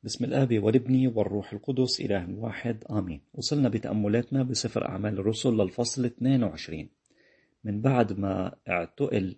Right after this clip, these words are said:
مار بولس واتهم من الجماعة اليهودية بثلاث اتهامات. من بعد ما بلش مار بولس، هلأ بدنا نشوف بالفصل اثنين وعشرين، أول دفاع بوجهه لليهود،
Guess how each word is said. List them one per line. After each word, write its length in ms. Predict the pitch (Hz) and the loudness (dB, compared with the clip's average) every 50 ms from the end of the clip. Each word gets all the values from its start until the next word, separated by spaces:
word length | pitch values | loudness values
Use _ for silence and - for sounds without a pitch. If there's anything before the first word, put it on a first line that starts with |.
| - 110 | -10 -6
مار 220 | 104 104 101 98 95 | -2 0 0 0 0
بولس 640 | 92 107 113 123 131 147 160 156 - - - _ _ _ _ _ _ _ _ - | 2 2 4 4 4 4 2 0 -4 -8 -10 _ _ _ _ _ _ _ _ -4
واتهم 680 | - 110 107 - - 160 156 127 127 120 107 92 90 - _ _ | -2 -2 -2 0 0 0 2 2 2 0 0 -2 -6 -10 _ _
من 220 | - 101 104 104 | -6 -4 -2 -2
الجماعة 600 | 104 95 87 92 98 98 104 117 131 135 107 101 | -2 -2 -4 -6 -6 -2 0 2 2 2 2 0
اليهودية 840 | 104 101 98 90 87 95 104 101 117 120 127 135 143 165 170 156 - _ _ _ _ _ _ _ _ _ _ _ _ - | -2 -2 -2 -4 -2 -2 -2 0 -2 0 0 2 2 2 2 0 -6 _ _ _ _ _ _ _ _ _ _ _ _ -6
بثلاث 840 | 104 113 131 147 151 156 - - 110 - - - 156 165 - - | -2 0 2 2 2 0 0 -2 -6 -8 -2 0 0 0 0 -2
اتهامات. 680 | - 120 - - 110 95 95 95 95 98 87 82 - - _ _ _ _ _ _ _ _ _ _ - | -8 -6 -4 -4 -2 -2 -2 -2 -2 -2 -2 -4 -8 -14 _ _ _ _ _ _ _ _ _ _ -6
من 140 | 101 101 95 | -4 -2 0
بعد 260 | 95 139 131 127 113 | 0 2 2 2 2
ما 100 | 107 101 | 2 2
بلش 440 | 92 123 123 113 98 92 - - - | 2 2 2 2 2 0 -2 -6 -8
مار 120 | 101 98 | -8 -6
بولس، 420 | 101 104 120 123 113 104 - - 101 | -4 0 2 2 2 2 0 -2 -4
هلأ 140 | 92 - - | -6 -8 -6
بدنا 260 | - 95 92 95 95 | -6 -6 -4 -4 -4
نشوف 300 | 92 - - 117 - - | -4 -4 -4 -4 -2 -4
بالفصل 380 | 104 95 - 120 110 - - | -6 -4 -2 -4 -4 -4 -4
اثنين 260 | 101 - - 104 107 95 | -6 -4 -2 -2 0 0
وعشرين، 480 | 80 82 - - - 135 151 143 139 - | -2 -2 -4 -4 -2 0 0 -2 0 0
أول 360 | 143 156 143 131 123 104 98 | 0 2 4 4 4 2 2
دفاع 360 | 98 107 - - 135 123 107 | -2 -4 -2 -2 -2 -2 -2
بوجهه 800 | 92 104 107 104 127 143 120 107 104 107 117 139 143 151 147 - - _ _ _ _ _ _ _ _ - | -2 -2 0 0 0 0 0 -2 -4 -2 2 4 4 2 2 -2 -12 _ _ _ _ _ _ _ _ -2
لليهود، 680 | 107 107 101 101 98 95 104 139 156 180 185 175 | 0 0 2 2 0 0 0 2 2 2 2 0